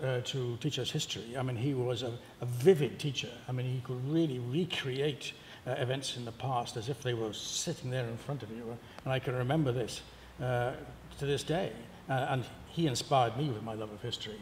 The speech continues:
There's absolutely no question about that. Although we did have coughing fits, I remember. He, he, he smoked so heavily, uh, that he was suddenly burst into, co-, into,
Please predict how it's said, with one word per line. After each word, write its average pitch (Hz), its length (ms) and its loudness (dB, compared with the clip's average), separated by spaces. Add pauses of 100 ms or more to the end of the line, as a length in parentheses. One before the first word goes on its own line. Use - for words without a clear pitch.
(100)
There's 139 160 -2
absolutely 120 320 -2
no - 40 -10
question 127 380 -2
about 120 260 -2
that. 117 180 -6 (300)
Although 147 180 6
we 160 80 4
did 196 120 6
have 151 220 0
coughing 151 320 4
fits, - 320 -4
I 147 80 -2
remember. 117 460 -4 (260)
He, 170 140 2 (160)
he, 180 120 4 (140)
he 139 240 4
smoked 185 360 4
so 196 160 8
heavily, 117 520 2 (260)
uh, 139 160 4
that 131 180 2
he - 140 0
was 147 120 2
suddenly 165 440 0 (120)
burst 175 340 6
into, - 300 -4
co-, - 160 -4 (200)
into, 160 200 0